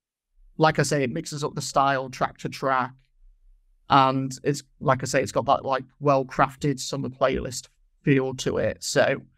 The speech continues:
um, I think over the last month, cer-, certainly in July, it's the one that I found myself coming back to the most. So, big thumbs up from me. What did you, uh, what did you make of this one, Kylie?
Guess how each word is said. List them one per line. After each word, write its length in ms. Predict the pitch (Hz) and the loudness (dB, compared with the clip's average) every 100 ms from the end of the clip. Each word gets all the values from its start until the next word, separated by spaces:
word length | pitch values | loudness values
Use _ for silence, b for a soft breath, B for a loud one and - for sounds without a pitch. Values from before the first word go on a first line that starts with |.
| _ _ _ _ _ _ | _ _ _ _ _ _
um, 500 | 143 139 135 135 139 135 _ _ - _ _ _ _ - | 4 4 4 0 -6 -8 _ _ -20 _ _ _ _ -2
I 60 | |
think 220 | 151 170 | 2 4
over 200 | 156 143 | 4 2
the 100 | 135 | 2
last 260 | 131 135 - | 0 0 -2
month, 340 | 135 135 131 131 - | -8 -8 -10 -18 -4
cer-, 260 | 165 139 - | 2 2 0
certainly 360 | - 160 139 135 | -6 -4 -2 -2
in 80 | 131 | -2
July, 300 | 131 123 120 | 2 4 4
it's 160 | 92 | 0
the 80 | - | -6
one 300 | 117 120 113 | -4 -2 0
that 120 | 95 | -2
I 40 | - | -2
found 300 | - - 185 | -2 -2 -2
myself 340 | 131 135 - | -4 -6 -8
coming 200 | - 107 | -8 -6
back 240 | - - - | 0 0 0
to 140 | - | -4
the 100 | - | -4
most. 520 | - 98 - - - - | 0 0 0 -6 -16 -14
So, 340 | - 71 - - _ _ _ _ _ _ _ _ _ - | -10 -8 -8 -14 _ _ _ _ _ _ _ _ _ 2
big 180 | 170 160 | 2 4
thumbs 300 | 180 156 147 | 4 4 2
up 160 | 147 | -2
from 200 | - 135 | -4 -6
me. 360 | 135 139 135 127 _ _ _ _ _ _ - | -4 -4 -6 -12 _ _ _ _ _ _ -4
What 180 | 131 127 | 0 0
did 140 | 123 | 0
you, 180 | 131 127 | 0 2
uh, 380 | 127 131 135 135 135 | 2 2 -2 -6 -8
what 140 | 139 | -8
did 120 | - | -6
you 100 | - | -6
make 180 | - - | -6 -8
of 60 | - | -10
this 120 | - | -10
one, 120 | - | -10
Kylie? 300 | - - - | -6 -4 -6